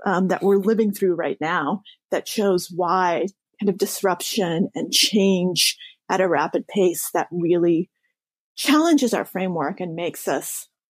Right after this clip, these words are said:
unclear as to which is the best way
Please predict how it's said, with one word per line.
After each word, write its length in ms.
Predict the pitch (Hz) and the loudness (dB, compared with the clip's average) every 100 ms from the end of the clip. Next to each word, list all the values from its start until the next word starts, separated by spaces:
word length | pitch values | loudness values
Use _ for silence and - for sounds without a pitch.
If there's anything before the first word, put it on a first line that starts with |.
| - | -2
unclear 840 | 220 190 - - 226 220 196 180 | 0 -2 -8 0 4 4 2 0
as 300 | 170 175 - | -4 -6 -8
to 180 | - 190 | -6 -4
which 560 | 185 180 185 196 190 - | -2 -2 2 0 0 -6
is 160 | 196 190 | -6 -4
the 80 | 165 | -6
best 240 | 156 - | -6 -4
way 120 | 160 | -6